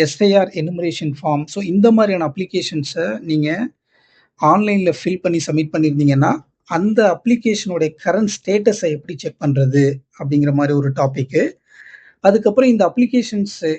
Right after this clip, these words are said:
ஏதாவது அப்ரூவ் ஆயிருந்துச்சுன்னா, உங்களுடைய வோட்டர் ஐ டி கார்டு, உங்களுடைய எபிக் கார்டை வந்து எப்படி ஆன்லைன்ல பி டி எஃப் ஆ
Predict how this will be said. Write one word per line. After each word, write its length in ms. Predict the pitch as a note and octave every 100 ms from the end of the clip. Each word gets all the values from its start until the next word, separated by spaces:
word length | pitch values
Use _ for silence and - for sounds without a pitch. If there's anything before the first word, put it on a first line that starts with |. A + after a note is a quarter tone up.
| E3
ஏதாவது 280 | D#3 F3 F3 D#3
அப்ரூவ் 280 | - A#3+ A3
ஆயிருந்துச்சுன்னா, 720 | F#3 D#3+ D3+ - D3 F3 C#4 - F3+
உங்களுடைய 680 | F#3 F3+ D#3+ D#3+ G3 B3 _ _ E3
வோட்டர் 380 | F3+ A3+ A3+ F#3+
ஐ 80 | E3
டி 120 | E3 C#3+
கார்டு, 280 | D3+ C3+ C3+
உங்களுடைய 320 | E3 D#3+ D3 D3
எபிக் 260 | A3+ A3 F#3
கார்டை 240 | F3 D#3
வந்து 440 | D3 C#3 F3+ B3 - E3+
எப்படி 460 | C#3+ F3+ G3+ C4+ _
ஆன்லைன்ல 680 | F3+ F#3+ F#3+ F3+ D#3+ F#3+ B3 - -
பி 100 | G3+ G3+
டி 40 |
எஃப் 180 | F3
ஆ 40 | F3+